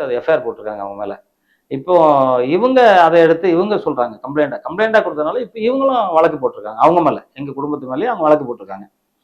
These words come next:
ஏன்னா உண்மை இல்லைல்ல, உண்மைதான் நிறுவிங்கன்னு தான் கேக்குறாங்க. நீ வந்து உண்மையான நிறுவி யாரா இருந்தாலும், நீயா இருந்தாலும் சரி, நானா இருந்தாலும் சரி, பொய் சொல்லக்கூடாதுன்னு போட்டிருக்காங்க. ஏன்னா இப்போ திருப்பி அவங்களுக்கு ஜூலைல மேரேஜ் அவங்களுக்கு. திருப்பியும் அதே மாதிரி ஒரு நிகழ்வு வரும்போது அவங்க ரொம்ப ஆடி போயிட்டாங்க. ஆடி போயிட்டு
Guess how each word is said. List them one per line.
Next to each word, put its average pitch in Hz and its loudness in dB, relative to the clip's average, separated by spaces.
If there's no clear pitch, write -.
ஏன்னா 214 4
உண்மை 269 6
இல்லைல்ல, 143 4
உண்மைதான் 247 2
நிறுவிங்கன்னு 214 4
தான் 156 0
கேக்குறாங்க. 104 -4
நீ 127 -8
வந்து 160 -4
உண்மையான 240 2
நிறுவி 170 2
யாரா 143 6
இருந்தாலும், 135 0
நீயா 190 2
இருந்தாலும் 185 0
சரி, 180 -2
நானா 170 4
இருந்தாலும் 151 0
சரி, 143 -2
பொய் 165 -8
சொல்லக்கூடாதுன்னு 143 -4
போட்டிருக்காங்க. 101 -8
ஏன்னா 190 -4
இப்போ 196 0
திருப்பி 214 0
அவங்களுக்கு 165 0
ஜூலைல 170 4
மேரேஜ் 117 -2
அவங்களுக்கு. 95 -18
திருப்பியும் 277 4
அதே 208 4
மாதிரி 202 4
ஒரு 165 2
நிகழ்வு 165 2
வரும்போது 143 0
அவங்க 120 -4
ரொம்ப 165 -4
ஆடி 139 2
போயிட்டாங்க. 107 -10
ஆடி 131 -12
போயிட்டு 143 -6